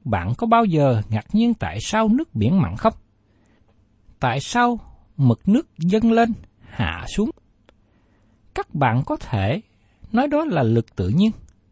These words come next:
Nhưng ai đã làm ra lực tự nhiên đó? Bởi vì Đức Chúa Trời muốn tạo dựng như thế. Chúa Giêsu là đấng tạo hóa,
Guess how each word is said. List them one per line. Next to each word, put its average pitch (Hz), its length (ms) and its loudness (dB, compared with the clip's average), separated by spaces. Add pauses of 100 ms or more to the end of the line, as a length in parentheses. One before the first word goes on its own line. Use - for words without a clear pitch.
(300)
Nhưng 196 160 0
ai 233 220 2
đã 247 120 -2
làm 143 320 4
ra 190 120 0
lực 120 240 0
tự 101 120 2
nhiên 202 240 2
đó? 233 140 2 (880)
Bởi 123 200 0
vì 170 320 0 (200)
Đức 196 120 0 (120)
Chúa 294 200 -2
Trời 123 340 2 (760)
muốn 233 200 2
tạo 110 280 -6
dựng 95 200 -4
như 143 140 -4
thế. 185 180 -4 (920)
Chúa 226 120 2
Giêsu 247 400 2
là 147 180 4
đấng 123 160 2 (100)
tạo 90 280 -4
hóa, 175 200 4